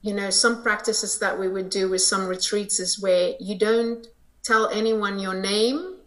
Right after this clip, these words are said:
where you're from, your age, what you do, nothing.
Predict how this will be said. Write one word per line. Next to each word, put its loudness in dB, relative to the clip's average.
where -4
you're -6
from, 2
your -2
age, 2
what -2
you 0
do, -2
nothing. -4